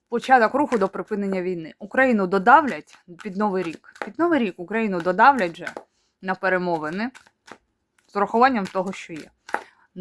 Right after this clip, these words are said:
Під Новий рік Україну додавлять на перемовини. Під Новий рік. Ні. Це відповідь ні. Під Новий рік ще ні. Тому що ситуація не та.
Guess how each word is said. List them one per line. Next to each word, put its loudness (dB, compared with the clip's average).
Під -8
Новий 2
рік -4
Україну -4
додавлять 2
на -10
перемовини. -8
Під -14
Новий 0
рік. -14
Ні. -2
Це 2
відповідь -4
ні. -14
Під -16
Новий 2
рік -2
ще -6
ні. -4
Тому 0
що 0
ситуація -6
не -10
та. -16